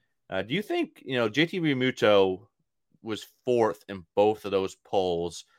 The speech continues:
and he was kinda like that number one for a while. Like, the last,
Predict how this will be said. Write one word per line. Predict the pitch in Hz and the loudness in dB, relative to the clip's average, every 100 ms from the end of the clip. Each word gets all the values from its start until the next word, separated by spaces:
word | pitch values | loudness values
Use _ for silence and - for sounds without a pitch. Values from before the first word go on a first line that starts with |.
| _ _ | _ _
and | 120 | -4
he | 220 | 0
was | 349 - | 0 0
kinda | 151 | 0
like | 139 | 2
that | 127 107 | 2 0
number | 110 113 101 | 0 0 2
one | 90 98 95 90 | 4 2 2 -4
for | 95 | -2
a | 87 | -2
while. | 82 80 85 85 85 82 | -2 -4 0 2 2 0
Like, | 85 | -6
the | - | 0
last, | 110 110 - | 2 2 0